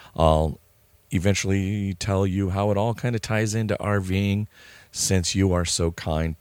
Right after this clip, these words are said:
to give of your time to just listen to a man on a mic. Uh, I am actually recording this right now from my field recorder. I am self-isolating and in our trailer out at a campground. It's,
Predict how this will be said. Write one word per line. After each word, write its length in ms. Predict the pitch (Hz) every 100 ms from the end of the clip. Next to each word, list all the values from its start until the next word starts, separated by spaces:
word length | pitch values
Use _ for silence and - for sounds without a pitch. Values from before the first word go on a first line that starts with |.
| -
to 500 | - 82 78 78 80 - - - - - - 170 110 - _ - -
give 240 | 101 95
of 180 | 87 82
your 280 | 85 87 90
time 400 | - 73 71 71
to 500 | - 78 73 71 - -
just 300 | - 90 - -
listen 320 | 82 85 92
to 140 | 87 82
a 60 |
man 260 | 76 76 80
on 140 | 76
a 40 | 69
mic. 420 | 76 82 - - _ - - - - - - _ _ _
Uh, 440 | 92 85 80 76 73
I 160 | 87 101
am 200 | 113 135
actually 400 | 92 101 - 90
recording 480 | 87 - 95 92
this 220 | 95 90 -
right 200 | 80 -
now 300 | 73 78 85
from 340 | - 82 76
my 200 | 71 67
field 320 | - 92 85
recorder. 520 | 80 - 73 71 76 -
I 320 | 80 85 95 -
am 300 | 82 80 73
self-isolating 1300 | - 95 95 - - 90 - 85 73 73 73 76 71
and 160 | 80
in 180 | 73 82
our 160 | 85 85
trailer 640 | - 85 80 73 69 71 - - - -
out 160 | 95 87
at 80 |
a 40 | 78
campground. 600 | - 85 76 69 65 62
It's, 180 | -